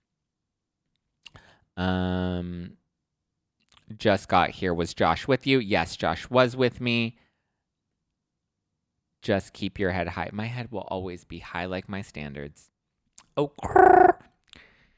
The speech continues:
my head will always remain high like Mauricio. That's real high.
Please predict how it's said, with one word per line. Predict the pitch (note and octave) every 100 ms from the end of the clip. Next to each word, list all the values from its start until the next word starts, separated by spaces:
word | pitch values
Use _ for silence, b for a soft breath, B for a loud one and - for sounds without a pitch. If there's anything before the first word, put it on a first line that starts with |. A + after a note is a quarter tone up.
| b b b b b b _ _
my | G#2 G#2+
head | B2 C3 B2 - - C#3+ B2
will | A2+ A2
always | A#2 A#2+ B2 A#2+ A2+
remain | A#2 A2 G#2+ G2+
high | - A#2+ A2+
like | A#2 G#2+ -
Mauricio. | A#2+ G2+ F2 E2+ - D#2+ D#2+ F2 F#2 _ - -
That's | G2 G2 -
real | D#2 C#2
high. | - D#2 -